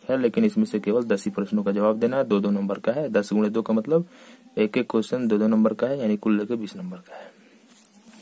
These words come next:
तो मान लीजिए कर शुरुआत कैसे करें, तो आपको इसी में क्या आ रहा है,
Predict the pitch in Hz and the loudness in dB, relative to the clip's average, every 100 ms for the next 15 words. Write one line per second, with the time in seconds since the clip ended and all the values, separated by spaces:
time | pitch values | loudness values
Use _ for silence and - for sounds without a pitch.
0 | - 226 - _ _ _ - - - - | -20 -20 -20 _ _ _ -20 -20 -16 -8
1 | 131 135 139 127 113 - _ - - - | -2 0 0 -2 -4 -6 _ -20 -20 -20
2 | - - 117 120 - 113 117 113 113 120 | -12 0 2 2 2 4 4 2 -2 -2
3 | 117 117 117 - - - - - - _ | 0 -2 -4 -12 -20 -20 -20 -20 -20 _
4 | _ _ _ 117 - 117 - 123 110 - | _ _ _ 2 4 2 2 2 2 0
5 | 131 127 120 120 117 117 113 | 0 0 2 4 6 2 -2